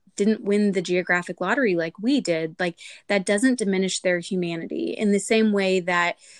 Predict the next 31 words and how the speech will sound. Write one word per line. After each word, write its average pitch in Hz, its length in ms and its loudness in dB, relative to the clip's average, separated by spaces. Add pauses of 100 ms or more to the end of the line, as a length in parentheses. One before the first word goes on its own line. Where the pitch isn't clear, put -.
(140)
a - 80 -4
birth 220 300 4
canal 175 320 0
doesn't 175 300 -2
diminish 175 420 -2
someone's 175 280 -4
humanity, 175 460 -2
neither 190 300 0
does 175 380 -4
a - 60 -4
border. 175 380 -6 (460)
And 220 220 4
so 202 560 4 (200)
Mambo 233 460 8
had 202 180 2
created 185 360 0
this 185 180 -2
stencil, 185 560 0 (100)
and 180 400 -2 (100)
we, 208 580 2
uh, 170 400 -2
we 196 140 0
put 226 200 0
up 214 220 6
the 175 520 2
"Immigrant 208 320 -2
Children 196 300 -8
Have 185 160 -6
Heartbeats 185 480 -4
Too" 190 220 -2
sign. 175 420 -4